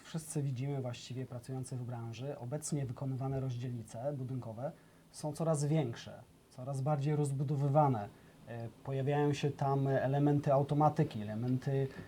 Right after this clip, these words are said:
instalacji inteligentnych budynków. W związku z tym wzrasta ilość komponentów, które są w te rozdzielnice wbudowywane, a co za tym idzie, naturalną koleją rzeczy jest to, że sprowadzanych tam są już nie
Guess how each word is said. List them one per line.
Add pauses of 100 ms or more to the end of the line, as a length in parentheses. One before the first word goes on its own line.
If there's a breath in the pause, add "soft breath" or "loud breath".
(120 loud breath)
instalacji
inteligentnych
budynków. (380 loud breath)
W
związku
z
tym
wzrasta
ilość
komponentów,
które
są
w
te
rozdzielnice
wbudowywane, (260 loud breath)
a
co
za
tym
idzie,
naturalną
koleją
rzeczy
jest
to, (480 loud breath)
że (240)
sprowadzanych
tam
są
już
nie